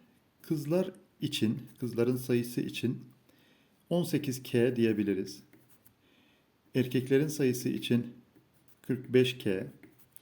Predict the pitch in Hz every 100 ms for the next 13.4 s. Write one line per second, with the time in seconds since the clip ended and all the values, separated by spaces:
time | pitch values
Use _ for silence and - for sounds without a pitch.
0 | - - _ _ 117 117 - 156 160 151
1 | 135 117 104 101 - 101 - - - 101
2 | 98 165 - - _ 113 107 123 123 127
3 | 127 98 117 - - _ - _ - 107
4 | 92 98 - _ - - _ _ _ _
5 | _ - - - - 180 165 165 - -
6 | 156 156 131 107 120 - - _ _ -
7 | - 139 113 107 107 - 170 107 98 -
8 | 104 104 - 113 101 - - 104 101 -
9 | 110 104 - 98 98 - - 104 101 101
10 | 98 98 123 127 - - 117 - 127 127
11 | - _ _ - - _ _ _ _ _
12 | - 165 156 - 156 - - 151 151 -
13 | 143 - -